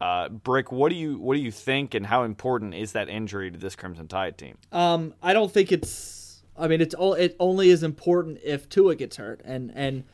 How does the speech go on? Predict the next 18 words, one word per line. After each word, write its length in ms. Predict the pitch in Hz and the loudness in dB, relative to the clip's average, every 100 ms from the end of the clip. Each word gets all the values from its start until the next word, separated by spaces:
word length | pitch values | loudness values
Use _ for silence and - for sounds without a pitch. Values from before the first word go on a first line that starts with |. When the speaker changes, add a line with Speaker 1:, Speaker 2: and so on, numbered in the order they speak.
| _ _ | _ _
Speaker 2:
the 80 | 143 | 0
fact 240 | 185 175 | 2 2
that 100 | 160 | 0
Tua's 280 | 151 175 165 | 4 6 6
got 260 | 147 147 143 | 4 2 2
two 140 | 170 | 0
weeks 280 | 151 143 - | 2 0 -4
now 160 | 139 135 | -4 -2
to 60 | |
rest 260 | 131 135 147 | -2 -2 -4
up 100 | 135 | -6
the 80 | 131 | -4
knee 220 | 135 135 | -2 -2
that 160 | 127 | -2
looked, 260 | 180 180 - _ _ _ _ _ - | 0 0 -2 _ _ _ _ _ -6
uh, 320 | 139 143 190 190 | -4 -2 -4 -4
you 160 | 208 | -4
know, 240 | 135 127 | -4 -6